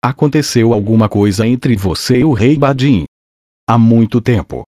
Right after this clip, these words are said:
Eu poderia inferir o resto de sua curta resposta. Já tinha ouvido falar que a loucura da tribo Super os levara a atacar qualquer um que cruzasse o seu caminho, fossem amigos ou inimigos. Isso devia incluir alguns membros do povo de Badgadi.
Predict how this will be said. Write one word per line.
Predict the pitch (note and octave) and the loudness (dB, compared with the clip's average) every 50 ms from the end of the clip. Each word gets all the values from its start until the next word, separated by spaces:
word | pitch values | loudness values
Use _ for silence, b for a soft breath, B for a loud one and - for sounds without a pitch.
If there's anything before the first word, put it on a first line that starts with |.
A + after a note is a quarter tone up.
| _ _ _ _ _ _ _ | _ _ _ _ _ _ _
Eu | C3+ C#3 C3+ | 0 0 2
poderia | - D3 D3 C#3+ C#3+ A#2 G2+ G#2 A2 G#2 | 0 -2 0 2 2 2 2 2 2 2
inferir | G2+ G2+ - - C3+ A#2+ C3+ E3 E3+ D#3+ | 2 0 0 0 0 0 0 0 0 0
o | D3+ | -2
resto | B2+ - G#2 G#2+ A2 - - A#2+ G2+ | 0 0 0 0 -2 -2 -2 -4 -2
de | G2+ A2 | -2 -2
sua | - - D#3+ D#3 | -2 -2 -2 -2
curta | _ - B2 B2 C3 - - G#2+ | _ 0 0 0 2 0 0 0
resposta. | - G#2+ G2 - - - A2 F#2+ - - _ - C2+ - _ _ _ _ _ _ _ _ _ _ | 0 -2 -4 -4 0 0 0 0 -2 -4 _ -8 -10 -10 _ _ _ _ _ _ _ _ _ _
Já | G#2 G2 A2+ B2 B2+ | -2 0 0 0 -2
tinha | _ - - D3 D3 C#3+ C3+ | _ -2 0 2 2 4 2
ouvido | C3 B2+ A2+ G2 F#2 A2+ B2 A#2+ G#2 G#2+ | 2 2 2 0 0 0 -2 0 0 -2
falar | - - B2 A2 F#2+ F2 D2+ D#2 | -2 -2 0 0 0 0 -2 -2
que | - - | -2 -2
a | A2+ A2 | 0 0
loucura | A2+ G#2 - - C3 D3+ D#3 C#3+ | 0 -2 0 0 0 2 2 2
da | C3 B2+ | 0 -2
tribo | - - G#2+ A2 A2 G2+ E2 D#2+ F#2 | -2 0 0 0 0 0 -2 -4 -6
Super | - - G2 - B2+ A#2+ A#2+ G#2 | -6 -6 -4 0 0 0 0 -2
os | G2 G2+ F#2+ F2+ | -4 -6 -4 0
levara | A#2 A#2 F#2+ D#2 F2+ G#2 A2 A#2 A#2 | 0 -2 0 0 -2 -2 0 0 0
a | A#2+ C3 C3+ | -2 -2 -2
atacar | C#3 - D#3 - - - A2+ A#2 A#2+ | -2 -4 -4 -4 -2 -2 0 0 0
qualquer | - D3+ C3+ G#2+ _ - A#2 A#2 B2 | 0 -2 -2 -2 _ -2 0 2 2
um | B2+ | 0
que | B2 - - G#2 | -2 -2 -6 -4
cruzasse | - A#2+ A2 A2 - A2 G#2+ A#2 A2+ - | -2 -2 -2 0 0 0 -2 -2 0 0
o | C#3 C3+ | 0 0
seu | - - G#2+ | 0 -2 -2
caminho, | - A2+ G#2+ A2+ A#2+ A#2 F#2+ D#2+ C2 A#1+ - _ _ | 0 0 0 2 2 2 0 0 -4 -8 -12 _ _
fossem | - - - C3 B2+ A#2+ - - B2 A#2+ | -20 -4 -2 -2 -2 0 0 0 0 0
amigos | G#2+ F2 G#2+ D3 F3+ D#3+ E3+ E3+ C3+ | 2 0 0 0 0 0 0 0 2
ou | C#3 C3 A#2+ | 2 2 2
inimigos. | B2+ C3 C3 B2+ B2 A#2+ A2 F#2 C#2 E2 D2 - - - - _ _ | 2 2 2 2 2 2 0 0 -2 -6 -8 -8 -10 -14 -14 _ _
Isso | G#2+ G2 F#2 - - A2+ | -2 -2 0 0 -2 -2
devia | F#2 G#2+ G#2 F2+ G#2+ A#2 A#2 | 0 0 0 0 0 0 2
incluir | G2+ G2+ G2 - F3+ D3+ A#2 G#2 G2+ | 0 0 0 0 2 2 2 2 2
alguns | G#2 G2 F#2+ G#2 A#2 A2 G#2+ | 0 0 0 0 -2 0 0
membros | G#2+ A#2 D3 D#3+ D3+ C#3+ C3 B2 | 0 2 2 2 2 0 0 0
do | C#3+ F3 | -2 -4
povo | - - A#2+ A2+ G#2+ A#2+ | -2 0 -2 0 0 0
de | A2+ B2 | 0 0
Badgadi. | B2 B2 A#2+ A2+ A#2 A2 C3 B2 G2+ G#2 F#2+ C#2 | 0 0 0 0 0 0 0 0 0 -2 -4 -4